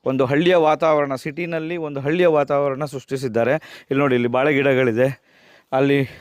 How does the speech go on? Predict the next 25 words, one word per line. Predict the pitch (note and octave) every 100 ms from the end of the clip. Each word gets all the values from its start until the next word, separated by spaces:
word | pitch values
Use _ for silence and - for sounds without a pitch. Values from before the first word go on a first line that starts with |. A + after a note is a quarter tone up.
| - A#2+
ಧ್ಯಾನ | C#3 D#3+
ಮಂದಿರ | F3 D3+ C#3
ಇದೆ. | A#2 A2+ C#3+ - - - _ _
ಹೋಗೋಣ | C#3 B2 A2
ಬನ್ನಿ. | F#2+ G2+ - _ _ _ _ _ _ _ _ _ _ _ _ _ - - - - -
ನೋಡಿ, | E3+ D#3 - _ _
ಇದೇ | D#3+ E3 G3+
ಇಲ್ಲಿಯ | G3 E3+ E3+ F3+ F3 D#3 D#3 - -
ವಸುದೇವ | C#3+ E3+ F#3 F#3
ಕುಟುಂಬದಲ್ಲಿ | D#3 E3 E3 E3 D#3
ಇರುವಂತಹದ್ದು. | D#3 D#3 D3+ F3 D3 C3+ F#3+ - - -
ಅಲ್ಲಿ | C3
ಮುಂದ್ಗಡೆ | C3+ D3+ D#3+ E3+ E3 D#3
ಎಂಟ್ರೆನ್ಸಲ್ಲಿ | C#3+ D3+ E3 D#3 D#3 D#3
ನೀವು, | D3 C#3+ C#3+ C#3 - - _
ಆ, | - B2+ B2+ A#2+ A#2+ A2+ - A#2+
ರೂಮ್ಸ್ | D#3 F3
ನೋಡಿದ್ವಿ, | D#3 D3 C#3 D3+ D#3 - _ -
ಆಮೇಲೆ | B2+ C#3 C3+ C3+ B2+
ಕೃಷ್ಣ | C3 E3+
ಮಂದಿರ | D#3 D3 D3
ನೋಡಿದ್ವಿ, | C#3+ C3+ C3+ C#3+
ಭೋಜನ | A#2+ C#3 D#3+
ಶಾಲೆ | D3 C#3+
ನೋಡಿದ್ವಿ. | B2+ B2+